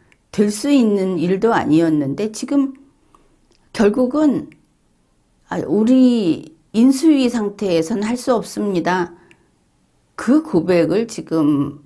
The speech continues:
한 것이죠. 그래, 인수위에서 이 차 추경을 현 문재인 정부의 협조를 받지 않기로 했다. 그런데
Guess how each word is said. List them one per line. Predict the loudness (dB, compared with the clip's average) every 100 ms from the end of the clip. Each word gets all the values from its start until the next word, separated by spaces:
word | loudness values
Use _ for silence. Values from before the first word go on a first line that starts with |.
| -20
한 | -4 0
것이죠. | 0 0 -2 -6 -10 -10 -6 -2 0 -2 -8 _ _ _ _ _ _ _ _ _ _ _ _ _ _ _ _ _ _ _ _ _ _ _ _ _ _ _ _ _ _ -12
그래, | -4 0
인수위에서 | 2 2 2 4 4 4 2 0 0 2 2 0 -6
이 | -4 -4 0
차 | 0 0
추경을 | -2 -6 -2 0 0 -2 -2 -6 -10 _ _ _
현 | -10 0 4 4 2 0 -2 -2
문재인 | -2 0 2 6 6 4
정부의 | 2 0 2 2 2 0
협조를 | -4 -8 -4 -2 -2 -4
받지 | -6 -8 -6
않기로 | -4 -4 -2 -2
했다. | -2 -4 -2 -2
그런데 | -2 -4 -6 -8